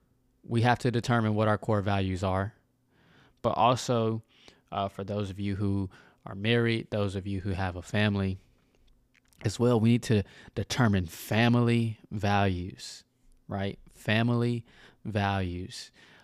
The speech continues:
I think the importance of doing that is it helps, it'll help you with your children, raising your children.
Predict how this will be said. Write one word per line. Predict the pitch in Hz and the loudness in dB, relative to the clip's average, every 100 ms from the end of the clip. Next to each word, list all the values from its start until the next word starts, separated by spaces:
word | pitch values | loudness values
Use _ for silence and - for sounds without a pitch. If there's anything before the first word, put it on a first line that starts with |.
| - | -8
I | 117 | -4
think | 123 104 - | -4 -4 -4
the | 120 | -2
importance | 107 98 131 135 110 | -2 0 2 2 -2
of | - 104 95 | -8 -8 -2
doing | 117 117 98 | 0 0 0
that | 98 135 113 98 - _ _ _ - | 0 2 2 0 -10 _ _ _ -10
is | 120 110 107 104 - - - - - _ _ _ _ _ - | -4 0 0 -2 -8 -14 -20 -20 -20 _ _ _ _ _ 0
it | 151 123 | 2 6
helps, | 151 143 - - - _ _ | 6 4 0 -10 -12 _ _
it'll | - 156 | -2 2
help | 156 156 | 2 0
you | 135 | -2
with | 123 117 - - _ _ | 0 0 -2 -20 _ _
your | - 104 | -10 -4
children, | - 160 151 143 139 | 2 4 4 2 0
raising | 123 123 113 | -2 -2 -2
your | 98 | -4
children. | - 135 127 127 | -4 -2 -2 -4